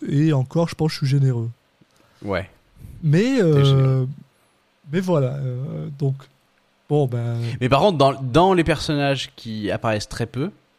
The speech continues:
Speaker 2: c'est-à-dire tous les super-héros en dehors de, de Teen Titans et, des, et du méchant, c'est peut-être celui qui parle le plus.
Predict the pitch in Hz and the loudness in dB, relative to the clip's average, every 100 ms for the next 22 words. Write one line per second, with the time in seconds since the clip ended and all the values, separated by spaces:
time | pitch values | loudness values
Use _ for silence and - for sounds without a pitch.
0 | _ _ _ _ _ _ _ _ _ - | _ _ _ _ _ _ _ _ _ -14
1 | - 101 101 - 113 113 - - 110 110 | -10 -6 -6 -6 -8 -6 -6 -6 -4 -4
2 | 101 110 - 98 101 101 90 95 90 73 | -2 -2 -4 -8 -4 -2 -2 -4 -8 -8
3 | 73 69 65 - 76 78 - - 90 - | -10 -10 -12 -10 -10 -10 -12 -10 -10 -8
4 | 95 92 87 82 76 - 50 92 92 87 | -10 -10 -10 -10 -10 -14 -14 -12 -8 -4
5 | 156 170 _ _ - _ - 107 151 131 | -4 -4 _ _ -20 _ -10 -2 -2 -2
6 | 131 123 113 107 92 - | -6 -2 -2 -2 -8 -14